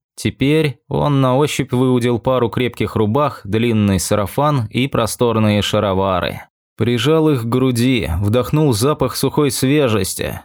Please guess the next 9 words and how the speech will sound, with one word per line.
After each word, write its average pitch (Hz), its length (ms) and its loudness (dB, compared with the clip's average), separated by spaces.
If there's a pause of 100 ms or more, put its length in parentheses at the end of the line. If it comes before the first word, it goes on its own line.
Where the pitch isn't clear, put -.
(120)
нагнулся, 131 800 0
пошарил 135 500 0
свободной 117 580 0
рукой 139 560 0
и 123 140 0
отыскал 143 540 0
крепкие 127 460 0
ботинки – 127 720 0 (160)
стежкины. 90 920 -2